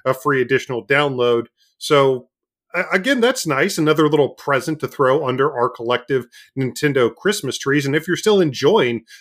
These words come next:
Pokemon Scarlet and Violet, if you're still out there doing all the Tera raid battles and,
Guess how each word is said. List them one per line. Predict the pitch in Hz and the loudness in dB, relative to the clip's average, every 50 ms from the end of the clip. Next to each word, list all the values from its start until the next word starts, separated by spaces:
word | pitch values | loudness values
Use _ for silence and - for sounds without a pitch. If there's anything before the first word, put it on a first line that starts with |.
| _ _ - | _ _ 0
Pokemon | 143 143 139 - 135 131 127 117 - | 2 2 2 0 -2 -2 -2 -2 -4
Scarlet | - - 135 127 123 123 127 143 | -4 0 0 0 0 0 -2 -4
and | 139 123 | -6 -4
Violet, | 113 117 120 123 143 151 143 | -2 0 2 2 2 2 0
if | - | -2
you're | - 120 | -4 -6
still | - - 156 | -2 0 2
out | 143 143 143 143 | 2 2 2 2
there | 156 147 143 | 0 0 2
doing | 139 135 139 143 | 2 2 2 2
all | 139 135 127 | 2 0 -2
the | 123 | -2
Tera | 120 - - 135 123 117 117 | -4 -4 -2 0 0 2 2
raid | 131 165 180 175 147 | 2 2 2 2 2
battles | 165 156 156 151 160 156 156 147 - 135 | 2 2 2 4 4 4 4 2 2 0
and, | 123 120 117 | -4 -4 -6